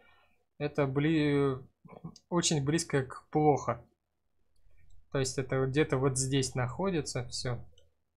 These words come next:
Да, а, ну, естественно,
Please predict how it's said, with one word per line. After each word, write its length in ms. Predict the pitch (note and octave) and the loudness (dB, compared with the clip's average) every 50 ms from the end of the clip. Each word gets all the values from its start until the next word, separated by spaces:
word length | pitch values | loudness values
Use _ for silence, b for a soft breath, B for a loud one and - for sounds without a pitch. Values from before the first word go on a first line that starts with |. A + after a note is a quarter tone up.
| _ _ - - - - - - _ _ _ _ _ _ C3+ C3 | _ _ -20 -20 -20 -20 -20 -20 _ _ _ _ _ _ -8 -4
Да, 440 | C3 C3+ C3+ C3 B2+ B2 A#2+ B2 - - | -2 0 0 0 0 0 -2 -4 -4 -2
а, 420 | C#3 C#3 C3+ C#3 C#3 C3 B2+ B2 | 0 2 4 4 4 4 4 4
ну, 160 | A#2+ C#3+ E3+ | 4 2 2
естественно, 1040 | E3 D3 C#3 C3 - - D#3+ C#3+ - - - C3 C3+ C3 C3 B2+ B2+ B2 B2+ B2 - | 2 2 2 0 0 0 0 0 0 -2 -2 -2 -2 0 -2 -2 -2 -2 -4 -6 -6